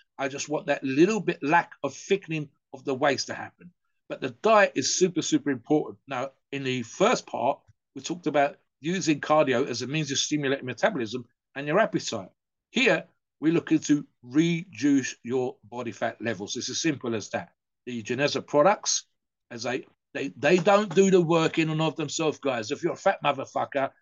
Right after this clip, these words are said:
and you take what is a cutting cycle, <laughs> you're just be, you're still, you're still fat. You need to get rid of that body fat. You need to make stuff start to pop.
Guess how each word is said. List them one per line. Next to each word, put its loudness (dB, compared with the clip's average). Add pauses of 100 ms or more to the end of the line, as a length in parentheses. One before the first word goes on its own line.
(160)
and -10
you -4
take -2
what -2
is -4
a -8
cutting -4
cycle, -4 (100)
<laughs> -20
you're -14
just -4
be, 2 (220)
you're 0
still, 4 (320)
you're 0
still 2
fat. 2
You -2
need 0
to -4 (300)
get -6
rid 2
of 0
that -2
body -2
fat. -6 (220)
You -8
need -2
to 2
make 2
stuff 0
start -4
to -14 (120)
pop. -10